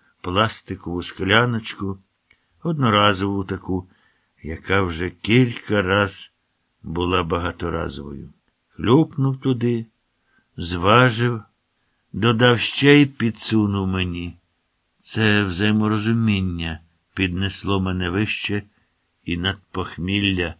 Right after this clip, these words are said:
якого я проковтнув разом з горілкою. І подивувався, що вона не з цукрової тростини,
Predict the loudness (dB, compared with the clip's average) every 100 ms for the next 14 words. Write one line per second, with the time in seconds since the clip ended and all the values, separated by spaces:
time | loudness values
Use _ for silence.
0 | _ _ -8 -6 -6 -4 -2 0 -2 -4
1 | -8 -6 -6 -6 -4 -2 -2 -2 -2 -4
2 | -6 -8 -6 -8 -8 -12 -14 -14 -18 _
3 | _ _ _ _ -8 -4 -2 0 0 -2
4 | -2 -4 -6 -12 -16 _ _ _ _ _
5 | -8 -2 2 4 4 4 2 0 -2 -4
6 | 2 4 6 4 2 0 -2 -4 -4 -10
7 | -12 -12 -12 -16